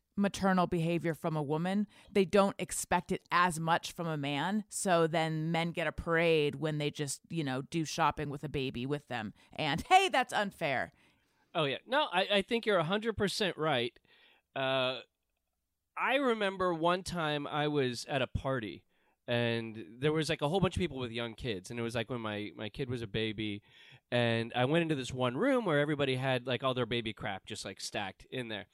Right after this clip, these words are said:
Speaker 2: And there was a gal there that, who was changing the, her, her baby. And I was right
Speaker 1: Mm-hmm.
Speaker 2: next to her changing the baby, and she was like, "Wow, that's really incredible." <laughs>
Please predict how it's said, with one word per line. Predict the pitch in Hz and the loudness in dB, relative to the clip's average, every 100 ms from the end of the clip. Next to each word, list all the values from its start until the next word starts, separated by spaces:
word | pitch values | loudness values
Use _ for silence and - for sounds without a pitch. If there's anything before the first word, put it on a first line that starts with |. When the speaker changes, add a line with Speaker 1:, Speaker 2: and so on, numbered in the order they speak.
| _ - 151 | _ -20 -8
Speaker 2:
And | 139 | -2
there | 147 | 2
was | 151 139 | 2 0
a | |
gal | 120 151 202 190 | 0 2 4 4
there | 135 123 | 2 2
that, | 131 | 2
who | 147 | 2
was | 127 113 110 107 - - _ _ | 4 2 2 -2 -8 -14 _ _
changing | - 147 139 147 | -4 -2 0 -4
the, | 175 - | -6 -10
her, | 147 175 208 - | -14 -14 -16 -10
her | 208 | -6
baby. | 285 285 101 _ - - _ | -4 -4 -6 _ -20 -20 _
And | 156 170 | 2 4
I | 202 | 6
was | 208 | 6
right | 196 151 | 4 2
Speaker 1:
Mm-hmm. | 151 | 0
Speaker 2:
next | 151 | -2
to | 170 | -4
her | 170 | -4
changing | - 151 151 180 180 | -2 -2 -2 -4 -6
the | 147 | -4
baby, | 120 127 151 185 _ _ _ | -2 -2 -6 -8 _ _ _
and | 120 - | -8 -4
she | 185 | 0
was | 156 147 | 0 2
like, | 139 117 | 0 0
"Wow, | 113 117 120 120 113 107 98 95 - - _ _ _ _ _ | -2 2 4 4 4 2 -2 -6 -14 -20 _ _ _ _ _
that's | 151 165 - | 0 0 2
really | 156 143 135 | 2 4 2
incredible." | 120 117 113 104 92 90 | -2 -2 -2 -2 -6 -10
<laughs> | _ | _